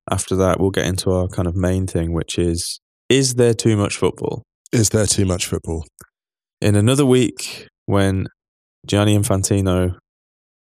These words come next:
Speaker 1: tried to just throw another tournament into the mix, 'cause fuck it. Why not?
Speaker 2: More cowbell. It's wild.
Speaker 1: Why not?
Speaker 2: It's wild. Yeah. Yeah.
Speaker 1: Do you know what?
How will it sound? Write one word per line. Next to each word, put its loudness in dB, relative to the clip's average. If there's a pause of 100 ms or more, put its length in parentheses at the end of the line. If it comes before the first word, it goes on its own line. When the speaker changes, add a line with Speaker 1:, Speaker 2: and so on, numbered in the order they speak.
(340)
Speaker 1:
tried 0
to 0 (240)
just 0
throw 4
another 2
tournament 0
into -4
the -4
mix, -2
'cause 0
fuck -2
it. -4 (500)
Why 0
not? -2 (300)
Speaker 2:
More 2
cowbell. 0 (560)
It's 0
wild. 2
Speaker 1:
Why 2
not? 0
Speaker 2:
It's -2
wild. -2
Yeah. -2 (440)
Yeah. -8 (480)
Speaker 1:
Do -4
you -6
know 2
what? 0